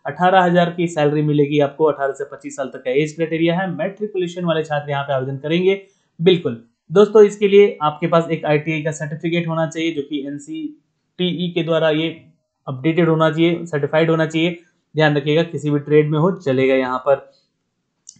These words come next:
पे post number six की बात करते हैं तो level वन का ही post है, अठारह हजार की vacancy, और sorry, अठारह हजार का पे scale है,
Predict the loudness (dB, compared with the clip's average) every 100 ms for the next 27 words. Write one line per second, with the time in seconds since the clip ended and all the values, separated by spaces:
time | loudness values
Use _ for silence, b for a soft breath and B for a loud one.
0 | 0 0 2 0 0 0 2 0 2 4
1 | 4 4 0 0 0 0 4 4 4 2
2 | 0 0 -2 -2 -4 0 2 2 2 0
3 | 2 0 -2 -6 -6 -6 -8 -4 -6 -6
4 | b b 0 0 0 0 0 2 4 4
5 | 2 0 -6 0 2 2 2 4 4